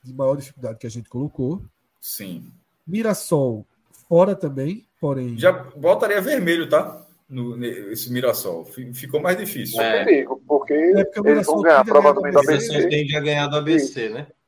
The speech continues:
Speaker 1: É.
Speaker 4: Vai se achar o time candidato ao
Speaker 2: Vai.
Speaker 4: acesso.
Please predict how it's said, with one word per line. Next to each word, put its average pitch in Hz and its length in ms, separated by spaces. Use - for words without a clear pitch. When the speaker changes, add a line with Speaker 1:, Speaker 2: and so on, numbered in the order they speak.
Speaker 1:
É. 117 240
Speaker 4:
Vai 139 200
se - 180
achar 147 440
o 185 240
time 175 680
candidato 135 360
ao 160 140
Speaker 2:
Vai. 139 80
Speaker 4:
acesso. - 400